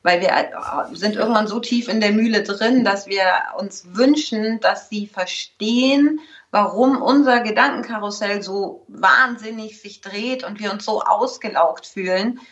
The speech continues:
Ähm, aber gleichermaßen hat noch kein Mann jemals alleine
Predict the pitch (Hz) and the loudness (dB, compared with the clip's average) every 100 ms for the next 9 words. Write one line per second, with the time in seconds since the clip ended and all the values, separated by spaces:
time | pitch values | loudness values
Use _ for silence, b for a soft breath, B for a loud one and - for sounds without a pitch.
0 | B B B B _ _ 202 214 214 208 | B B B B _ _ 0 0 -2 0
1 | 220 220 208 247 220 196 233 226 214 208 | 0 2 0 0 0 0 0 -8 -8 -8
2 | - - 220 254 247 185 240 190 220 208 | -10 -6 -4 -2 -2 -2 -4 -4 -6 -2
3 | 190 214 - 190 196 208 254 254 277 | -2 -2 -2 -2 2 2 2 0 -2